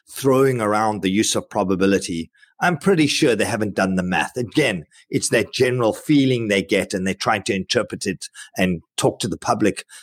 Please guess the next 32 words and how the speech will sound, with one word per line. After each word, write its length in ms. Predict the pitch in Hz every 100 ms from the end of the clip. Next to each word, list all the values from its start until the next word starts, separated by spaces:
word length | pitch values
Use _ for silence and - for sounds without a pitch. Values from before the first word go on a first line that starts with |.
| - -
uh, 40 | 107
in 300 | 98 104 98
a 40 |
more 180 | 98 113
convincing 680 | - 98 87 117 - 107 98
way 200 | 113 107
by 160 | 87
using 400 | 92 92 101 95
the 100 | 90
term, 420 | - 110 95 87 78 - -
uh, 420 | 90 85 80 80 80
probability, 720 | - 107 104 120 131 87 65 _
right? 220 | 82 110 - - - -
So 420 | - 180 165 - _ _ _ _ _ - _ _ _ _ _ _ _ _ _ _ _
there's 260 | 131 175 160
a 40 |
huge 240 | 170 233 156
difference 340 | 165 160 131
between 240 | 135 113
probabilities 680 | 104 - 131 123 139 - 123
for 120 | -
gambling 460 | 95 113 117 120 117
purpose 420 | - 95 98 90
and 160 | 98 95
using 380 | 104 123 110 104
them 140 | 95
to 360 | - 95 87 85 - -
make 320 | 113 113 - -
an 160 | 104 110
educated 540 | 131 123 107 117 101 -
financial 440 | 98 92 95 101
decision. 520 | 87 - 87 71 131